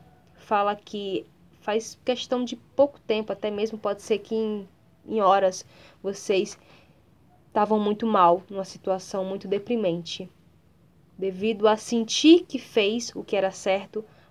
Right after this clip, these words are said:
mas não foram acolhidos. Calma, vocês estão no caminho certo, tá bom? Já, já,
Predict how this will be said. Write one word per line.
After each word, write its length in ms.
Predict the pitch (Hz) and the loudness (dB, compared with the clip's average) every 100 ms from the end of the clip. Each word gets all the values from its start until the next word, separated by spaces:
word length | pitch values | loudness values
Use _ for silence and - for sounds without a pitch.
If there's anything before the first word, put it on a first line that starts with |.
| - | -8
mas 180 | 185 190 | -6 -4
não 140 | 208 | -6
foram 280 | - 208 196 | -2 0 0
acolhidos. 680 | 196 226 196 185 175 - - | -2 -6 -8 -6 -8 -10 -14
Calma, 580 | - 220 190 175 165 - _ _ _ _ _ | -2 2 2 -2 -10 -16 _ _ _ _ _
vocês 260 | 208 220 208 | -12 -6 -6
estão 220 | 202 208 | -4 -4
no 80 | 202 | -6
caminho 320 | 202 190 185 | -6 -6 -6
certo, 560 | 190 180 - - - - _ - | -8 -6 -8 -10 -18 -20 _ -18
tá 100 | 185 | -2
bom? 280 | 202 285 302 - - - - _ | 2 2 0 -14 -20 -20 -20 _
Já, 260 | - 202 | -4 -4
já, 400 | 92 101 190 - | -2 2 2 2